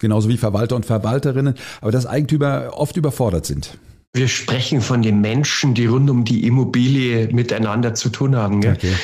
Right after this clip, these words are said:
Speaker 1: ja, genau.
Speaker 2: Genau. Ja, ja, absolut. Kann ich nur bestätigen. Ich kenne die Umfrage. Vielen Dank dafür, dass du sie ansprichst.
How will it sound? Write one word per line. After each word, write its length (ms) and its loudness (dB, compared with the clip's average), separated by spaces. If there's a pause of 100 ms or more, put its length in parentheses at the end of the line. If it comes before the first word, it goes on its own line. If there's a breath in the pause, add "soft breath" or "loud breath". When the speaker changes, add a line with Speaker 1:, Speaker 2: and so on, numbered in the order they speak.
(100)
Speaker 1:
ja, 120 0
genau. 140 2
Speaker 2:
Genau. 260 0 (340 loud breath)
Ja, 220 -2
ja, 280 0
absolut. 540 0
Kann 180 -2
ich 140 0
nur 120 2
bestätigen. 600 -2
Ich 180 -2
kenne 240 -2
die 120 0
Umfrage. 420 -2
Vielen 300 -2
Dank 240 0
dafür, 280 -2
dass 140 -4
du 80 -2
sie 140 -4
ansprichst. 600 -4